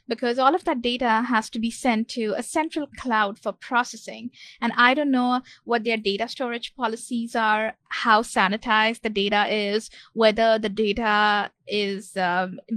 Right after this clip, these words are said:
de-identified in real time,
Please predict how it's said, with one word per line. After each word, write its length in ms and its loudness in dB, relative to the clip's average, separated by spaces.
de-identified 1040 2
in 260 -4
real 640 0
time, 420 0